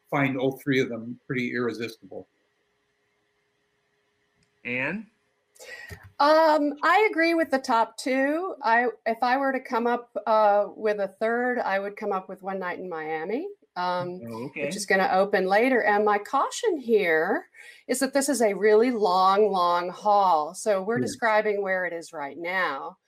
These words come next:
Speaker 1: Yeah.
Speaker 3: And I, I agree completely. I mean, uh, the Trial of Chicago seven is, and Nomadland are just out of the gate. Uh,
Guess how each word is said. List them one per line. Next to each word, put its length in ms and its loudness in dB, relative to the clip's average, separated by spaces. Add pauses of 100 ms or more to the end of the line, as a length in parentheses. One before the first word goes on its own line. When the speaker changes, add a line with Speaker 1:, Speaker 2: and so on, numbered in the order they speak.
(220)
Speaker 1:
Yeah. 140 -6
Speaker 3:
And 360 -2
I, 340 -2
I 100 -4
agree 360 -6
completely. 560 -4
I 80 -4
mean, 340 -6
uh, 340 -4 (180)
the 100 -20
Trial 300 -4
of 80 -16
Chicago 400 -6
seven 360 -2
is, 280 -6
and 180 -4
Nomadland 540 -4
are 80 -6
just 260 -14
out 160 -2
of 80 -6
the 80 -10
gate. 420 2
Uh, 260 0